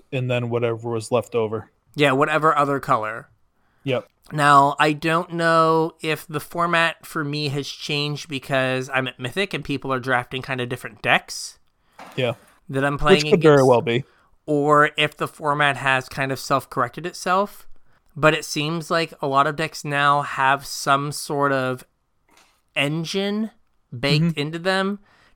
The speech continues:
Speaker 2: to kinda prevent them from flooding.
Speaker 1: Yeah, I've noticed, I've played against a bunch of, uh, like, the module decks where people will have, you know, multiple copies of the uncommon modules and sometimes even the rare one thrown in there.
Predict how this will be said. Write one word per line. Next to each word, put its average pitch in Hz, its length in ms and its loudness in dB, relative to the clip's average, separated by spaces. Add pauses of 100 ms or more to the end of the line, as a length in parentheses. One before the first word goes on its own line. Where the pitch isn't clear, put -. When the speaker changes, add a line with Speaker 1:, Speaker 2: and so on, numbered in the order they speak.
Speaker 2:
to 151 100 -6
kinda 151 320 0
prevent 135 400 -2
them 131 180 -6
from 123 160 -10
flooding. 110 400 -12 (440)
Speaker 1:
Yeah, 151 360 6
I've 165 180 2
noticed, 175 460 2
I've 151 120 0
played 170 180 2
against 135 280 -4
a 135 40 -6
bunch 127 300 -4
of, 113 180 -10
uh, 107 300 -4 (260)
like, 131 160 -4
the 127 80 -4
module 127 480 2
decks 139 420 0 (200)
where 120 180 -4
people 123 340 -4
will 117 140 -2
have, 120 300 -4 (280)
you 131 80 -6
know, 117 80 -4
multiple 117 420 -2
copies 120 520 0
of 113 320 -4 (140)
the 131 100 0
uncommon 123 500 -2
modules 117 720 -2
and 117 140 -10
sometimes 117 520 -6
even 117 220 -4
the 113 80 -4
rare 113 240 0
one 110 220 -4
thrown 113 320 -6
in 110 120 -6
there. 110 260 -6